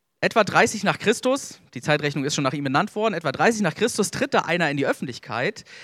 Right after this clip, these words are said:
der durch Galiläa wandert, der predigt, der Menschen um sich schart und der etwas vom anbrechenden und nahen Reich Gottes erzählt. Dass dieser Mann Menschen gesammelt hat, ist noch nicht so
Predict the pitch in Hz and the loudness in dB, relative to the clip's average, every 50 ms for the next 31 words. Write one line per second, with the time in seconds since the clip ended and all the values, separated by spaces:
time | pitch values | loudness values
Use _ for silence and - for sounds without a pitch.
0 | - - _ - 156 160 185 196 208 220 233 240 - _ - - - - _ _ | -20 -20 _ -2 0 2 4 4 4 4 2 0 -6 _ -18 -20 -20 -20 _ _
1 | - 190 226 262 269 - - - - - - - _ - 147 156 160 151 147 147 | 2 2 2 2 0 -2 -6 -8 -12 -12 -14 -8 _ 2 4 4 4 4 2 2
2 | 151 180 226 247 247 240 240 233 233 233 220 180 151 139 143 170 214 220 214 208 | 4 4 4 4 4 4 4 4 2 2 0 -2 0 2 4 4 4 2 2 2
3 | 202 202 208 202 - - 151 135 131 - - 170 180 214 226 202 202 202 202 - | 2 0 0 -2 -4 -4 -4 -4 -2 -4 -2 0 0 0 0 0 -2 -2 -4 -4
4 | - 147 127 135 156 190 208 - - 175 - - 165 156 151 143 - - - 135 | -4 -4 -2 0 0 0 0 -2 -2 -4 -4 -4 -4 -2 -2 -2 0 2 4 4
5 | 135 135 135 - - - - _ _ _ _ _ _ _ _ - - _ - 156 | 4 4 2 0 -6 -18 -20 _ _ _ _ _ _ _ _ -18 -14 _ -8 -4
6 | 127 - 175 185 185 202 196 - 180 170 175 - - - - 165 151 143 - 180 | 2 4 6 6 6 4 2 4 4 4 4 4 -2 -4 -4 -4 -4 0 0 0
7 | 226 226 - 170 165 - 170 151 139 127 127 127 131 139 143 131 113 113 123 - | 0 0 0 0 -2 0 -2 -4 -4 -2 0 0 0 0 -2 -2 -4 -4 -6 -6
8 | - - 104 - - 104 - - - 104 - - - - - - 104 - - _ | -8 -8 -8 -8 -8 -10 -12 -12 -16 -18 -16 -16 -16 -16 -16 -16 -18 -20 -20 _
9 | - - - _ _ _ _ _ _ _ _ _ _ _ _ _ _ _ _ _ | -20 -20 -20 _ _ _ _ _ _ _ _ _ _ _ _ _ _ _ _ _
10 | - - - - - - - - - - - - 160 170 - - 233 214 214 208 | -20 -20 -20 -20 -20 -20 -20 -20 -20 -20 -4 -2 0 0 0 0 4 4 6 6
11 | 214 208 208 190 185 220 247 - - - 208 190 175 156 139 160 196 254 254 233 | 6 4 4 2 2 2 0 -2 -2 -2 -4 -4 -4 -2 0 0 0 0 0 -2
12 | - - 233 233 - - 220 - - 190 165 175 190 190 - - 170 165 160 151 | 0 0 0 0 0 -2 -4 -2 -2 -2 -2 0 -2 -2 -2 0 0 0 2 2
13 | 151 156 | 0 -2